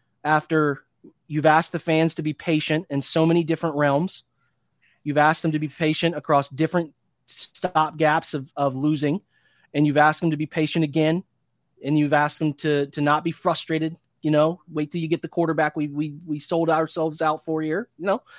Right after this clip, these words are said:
sold a lot of money and picks to get. And now we're watching it, and it's like, it would be something different. I'm sure you guys maybe would agree with me, and you can shut me up at any time. I'm just talking.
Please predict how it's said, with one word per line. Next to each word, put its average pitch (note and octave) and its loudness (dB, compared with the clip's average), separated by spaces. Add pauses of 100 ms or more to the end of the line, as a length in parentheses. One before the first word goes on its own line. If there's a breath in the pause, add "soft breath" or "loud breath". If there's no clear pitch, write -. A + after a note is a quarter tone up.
sold F3+ 2
a - 4
lot E3+ 4
of F3 2
money E3+ 2
and F3 0
picks - -6
to E3+ -6
get. D#3 0 (680)
And D3+ 4
now F3 4 (260)
we're E3 2
watching E3+ 2
it, F3 0
and D#3 0
it's D#3+ 0
like, E3 2
it F3+ 6
would G3 4
be F3 -2
something G#3+ 0
different. F#3+ -2
I'm E3+ 0
sure F3 -2
you E3+ 0
guys E3 4
maybe E3+ 2
would D#3 0
agree D#3 0
with F3 -2
me, C#3+ -2
and E3 0
you F4 2
can E4+ 2
shut D3 -2
me C#3+ 0
up C3+ -4
at C3 -8
any C3 -6
time. B2+ -6
I'm A#2+ -10
just - -8
talking. - -14